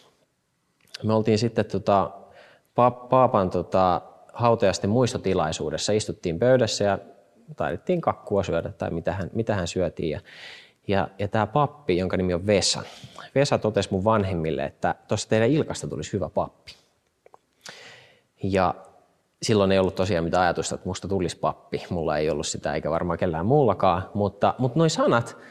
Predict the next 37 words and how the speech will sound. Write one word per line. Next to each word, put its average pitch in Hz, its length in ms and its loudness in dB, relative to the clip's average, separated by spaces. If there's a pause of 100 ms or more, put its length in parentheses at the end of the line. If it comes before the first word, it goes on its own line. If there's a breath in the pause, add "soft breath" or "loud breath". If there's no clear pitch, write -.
(320 loud breath)
ne 190 60 6
jotenkin 208 260 4
tuntui 151 260 4
merkityksellisiltä. 90 920 2
Tuntui 202 280 4
siltä, 170 340 6
että 120 160 2
joku 131 380 6
uskoo 160 360 4
muhun, 165 360 4
joku 151 260 2
rohkaisee 131 560 2
mua 127 260 4
ja, 104 300 0
ja 107 80 0
sanoo, 117 280 2
puhuu 131 240 4
mun 120 160 4
vanhemmille 98 520 2
hyvää 98 300 0
musta. 78 360 -8 (200)
Ja 123 80 0
mä 143 60 2
muistan, 156 400 0
että 120 160 -2
noi 139 180 4
sanat 131 340 0
oli 95 120 2
mulle 98 160 0
jotenkin 95 320 -2 (420 soft breath)
tärkeät 98 460 0
sanat. - 460 -6 (1080)
No, 113 240 4 (520 loud breath)
silloin 123 480 6
olin 110 220 6
kasiluokalla 110 840 6
ja, 101 240 6